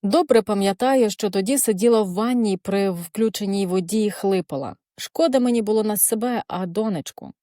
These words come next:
Не розуміла, як можна було проміняти її на якусь чужу жінку, яку ти знав кілька місяців. А доньку ти тримав на руках, таку маленьку, і тішився, яка вона ніжна, гойдав її і співав якусь смішну пісню.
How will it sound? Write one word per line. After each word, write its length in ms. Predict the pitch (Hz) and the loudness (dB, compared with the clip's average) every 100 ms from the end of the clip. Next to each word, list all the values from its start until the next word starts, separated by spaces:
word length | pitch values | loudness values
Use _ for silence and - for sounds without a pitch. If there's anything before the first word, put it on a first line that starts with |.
| - | -4
Не 160 | 190 | 0
розуміла, 560 | 202 202 220 247 240 165 - - - | 2 2 4 4 4 2 -4 -20 -6
як 260 | 254 294 - | -2 -2 0
можна 340 | 233 240 233 | 0 0 0
було 280 | 202 185 208 | -2 0 -2
проміняти 600 | 202 196 185 190 202 196 | -2 -2 -2 -2 -2 -2
її 360 | 190 185 190 226 | 0 0 0 -2
на 140 | 202 | 0
якусь 320 | 175 - 214 | -2 -2 -4
чужу 300 | - 202 190 | -2 -2 0
жінку, 480 | 202 214 240 - 170 - | 0 0 -2 -4 -10 -6
яку 300 | 185 185 196 | -4 -4 -4
ти 160 | 180 | -4
знав 280 | 175 214 233 - | -2 -2 -4 -6
кілька 360 | - 185 180 | -6 -4 -4
місяців. 600 | 180 180 170 - - - - _ _ _ _ - | -6 -4 -2 -4 -6 -8 -12 _ _ _ _ 0
А 100 | 196 | 2
доньку 360 | 208 330 269 | 2 0 -2
ти 140 | 185 190 | -4 -4
тримав 380 | 190 190 254 208 | -2 -2 -2 -2
на 80 | |
руках, 440 | 170 165 - 160 - | -4 -4 -6 -8 -8
таку 240 | 175 180 | -10 -6
маленьку, 580 | 185 180 208 226 208 165 | -4 -2 0 0 -2 -6
і 180 | 139 170 | -6 -6
тішився, 520 | - 254 240 202 196 | -4 -2 -2 -2 -2
яка 280 | 190 196 269 | -2 -4 -4
вона 220 | 247 226 | -2 0
ніжна, 520 | 190 190 190 175 160 - | 0 -2 -4 -6 -10 -10
гойдав 460 | - 185 185 185 202 | -4 -2 0 0 0
її 360 | 185 175 175 175 - - | -4 -4 -6 -6 -14 -10
і 100 | - | -2
співав 420 | 269 - 208 214 214 | -2 0 2 2 0
якусь 260 | 185 160 | -4 -4
смішну 440 | - 170 170 190 180 | -4 -4 -6 -6 -6
пісню. 480 | 196 190 - 151 | -6 -6 -6 -10